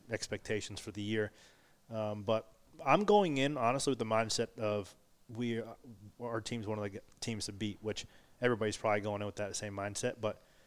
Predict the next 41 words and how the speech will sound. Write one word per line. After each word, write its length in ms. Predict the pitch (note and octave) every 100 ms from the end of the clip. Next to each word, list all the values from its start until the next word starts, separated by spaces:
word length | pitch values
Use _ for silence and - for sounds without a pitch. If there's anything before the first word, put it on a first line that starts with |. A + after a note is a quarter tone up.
| - -
I've 140 | A2+
never 200 | B2 B2
been 200 | A#2 A#2+
this 180 | A2+ A2
confident 440 | - A2+ - A2+ - - - - - -
going 260 | A#2 A2+ A2+
into 200 | G#2+ A#2
a 60 |
race. 360 | A#2 B2 D3 - - _ - _ -
And 200 | B2 A#2
also 560 | A#2 C3 A#2+ A#2 A2 G2+ - - _ -
with 260 | A#2+ A#2+ -
the 320 | A2+ A2+ G#2 - - - - - - - _ - -
sensation 580 | - B2 B2+ B2 -
of 100 | A#2
I 80 | A2+
feel 160 | - A#2+
like 120 | A2+
I 100 | A2+
can 120 | A2
win 180 | A2 G#2+
just 280 | A2 G2+ - - -
the 120 | A2+
same 280 | - A2+ A2
as 80 | G2+
Joey 200 | A2+ G#2+ G#2+
Logano 340 | A2 G#2+ G#2+
or 220 | G#2 G2+ - - - - -
Denny 180 | - G#2+
Hamlin. 300 | F#2+ G#2 G2 - A2
I, 40 | G#2
I, 20 | G#2
like, 280 | G#2 G2 -
I 80 | G#2
think 280 | - A#2 G#2
that 120 | G#2+
it's 160 | G2+ A#2
realistic 500 | G#2+ G#2 - G2 -
to 60 |
say 260 | G2 - G#2
that 140 | G2+